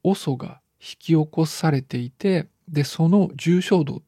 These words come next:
ていうのが普段体の中にあるジーディーエフ十五の量で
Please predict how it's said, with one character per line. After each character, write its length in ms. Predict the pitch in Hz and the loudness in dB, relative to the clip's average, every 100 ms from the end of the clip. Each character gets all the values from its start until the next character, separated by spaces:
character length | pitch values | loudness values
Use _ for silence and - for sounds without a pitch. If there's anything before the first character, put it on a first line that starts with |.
| _ | _
て 100 | 139 | -2
い 60 | 160 | 2
う 60 | |
の 100 | 190 | 2
が 140 | 147 - | 0 -2
普 140 | - | 0
段 180 | 180 139 | 2 2
体 300 | - 135 160 | -2 -2 2
の 140 | 160 | 2
中 200 | 165 180 | 2 0
に 120 | 143 - | -2 -4
あ 140 | - | -2
る 140 | 170 143 | 0 0
ジ 180 | - 156 | 0 0
ー 40 | |
デ 80 | 170 | 2
ィ 80 | 170 | 0
ー 40 | |
エ 20 | |
フ 180 | 170 143 | 0 -4
十 280 | 117 147 165 | -8 0 2
五 120 | 185 | 4
の 140 | 170 135 | 2 2
量 280 | 156 185 | 4 4
で 220 | 127 - | 2 -4